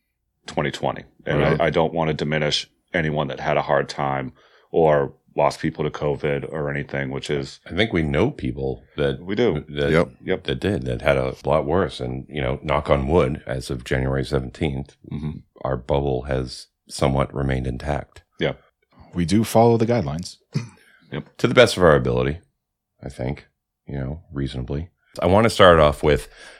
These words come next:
Speaker 3: when did shit get real for each of us? Keeping in mind that we all had shared experiences, like everybody else in the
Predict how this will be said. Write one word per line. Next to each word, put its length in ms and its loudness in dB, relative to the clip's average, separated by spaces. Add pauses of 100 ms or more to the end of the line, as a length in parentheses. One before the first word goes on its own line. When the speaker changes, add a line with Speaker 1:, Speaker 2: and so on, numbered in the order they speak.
(220)
Speaker 3:
when 180 8
did 160 6
shit 400 2
get 80 4 (200)
real 200 6 (560)
for 480 2 (920)
each 140 0
of 100 -4
us? 380 0
Keeping 300 4
in 160 6
mind 380 6 (260)
that 500 2 (1300)
we 100 8
all 180 12
had 240 4
shared 320 4
experiences, 1200 0
like 320 -4
everybody 320 2
else 220 -2
in 60 -2
the 60 -2